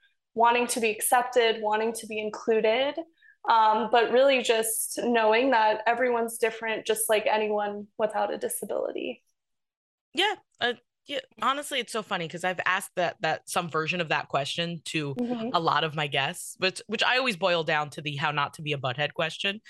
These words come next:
Speaker 2: whenever
Speaker 1: Yeah.
Speaker 2: we're talking
Speaker 1: <laughs>
Speaker 2: about any topic. It's like, how do we not be a butthead to people
Speaker 1: Yeah.
Speaker 2: who are whatever, you know, whatever we're talking about? And what's so interesting to me is that it almost always boils down to some version of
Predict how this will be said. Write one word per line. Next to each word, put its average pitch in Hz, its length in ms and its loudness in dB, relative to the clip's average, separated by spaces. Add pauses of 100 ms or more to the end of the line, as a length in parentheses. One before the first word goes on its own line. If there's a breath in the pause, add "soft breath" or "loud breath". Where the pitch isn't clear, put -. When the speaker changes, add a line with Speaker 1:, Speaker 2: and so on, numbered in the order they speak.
(160 loud breath)
Speaker 2:
whenever 170 260 4
Speaker 1:
Yeah. 170 40 2
Speaker 2:
we're 170 80 4
talking 170 260 4
Speaker 1:
<laughs> - 0 -
Speaker 2:
about 160 180 2
any 165 180 0
topic. 170 400 -2
It's 175 120 -14
like, 170 180 0 (160 loud breath)
how 247 100 4
do 349 60 0
we 349 100 2
not 220 260 2
be 220 120 0
a 175 40 2
butthead 180 380 2
to 196 120 -10
people 208 320 0
Speaker 1:
Yeah. 202 200 4
Speaker 2:
who 180 120 -2
are 180 380 2 (100)
whatever, 180 600 0
you 202 80 -12
know, 185 100 -2
whatever 165 320 -2
we're 160 140 -10
talking 160 340 -2
about? 240 280 0 (360 loud breath)
And 208 120 2
what's 214 160 -4
so 233 180 2
interesting 196 400 -8
to 240 80 -6
me 233 200 -2
is 185 120 -6
that 196 140 2
it 196 100 0
almost 262 420 2 (140)
always 185 500 2
boils 165 460 0
down 151 280 -2
to 156 100 -14
some 160 280 -4
version 156 420 -4
of 139 300 0